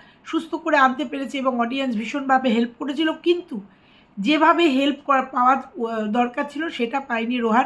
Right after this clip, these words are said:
ওই ভিডিওটা তোমরা দেখে নিও, আমি ছোট্ট একটা ক্লিপিং দিলাম তোমাদের সুবিধার্থে,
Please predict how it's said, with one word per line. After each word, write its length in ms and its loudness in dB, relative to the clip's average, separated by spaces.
ওই 120 -4
ভিডিওটা 380 0
তোমরা 240 -2
দেখে 300 -4
নিও, 140 -6
আমি 120 -6
ছোট্ট 300 -14
একটা 220 -14
ক্লিপিং 460 -10
দিলাম 260 2
তোমাদের 360 2
সুবিধার্থে, 640 -4